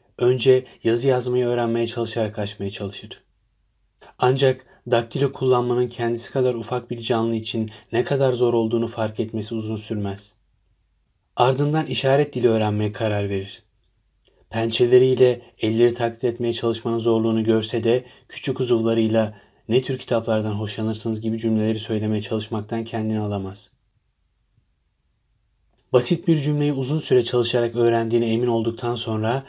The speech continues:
artık denemeye karar verir ve şehir parkının yolunu tutar. Girişimi büyük bir başarısızlıkla sonuçlanan Film'in kendini anlamayan bir grup insanın saldırısına uğrar ve kırık bir ayakla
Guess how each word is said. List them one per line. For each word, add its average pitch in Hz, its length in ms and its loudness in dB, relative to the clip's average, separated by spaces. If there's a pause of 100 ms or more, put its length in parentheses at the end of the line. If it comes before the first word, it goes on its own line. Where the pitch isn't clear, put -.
(240)
artık 127 420 -2
denemeye 113 380 0
karar 113 400 2
verir 107 300 0
ve 120 240 2 (120)
şehir 123 400 -4
parkının 120 400 -2
yolunu 110 320 0
tutar. - 360 -10 (1300)
Girişimi 123 500 0
büyük 131 240 -2
bir 120 100 -2
başarısızlıkla 117 720 0
sonuçlanan 110 560 -2
Film'in 123 500 -4 (260)
kendini 113 380 -2
anlamayan 113 500 0
bir 113 100 0
grup 113 240 -2
insanın 113 340 -2
saldırısına 110 640 -2
uğrar 104 380 2
ve 117 220 0 (280)
kırık 127 300 0
bir 123 80 2
ayakla 113 580 0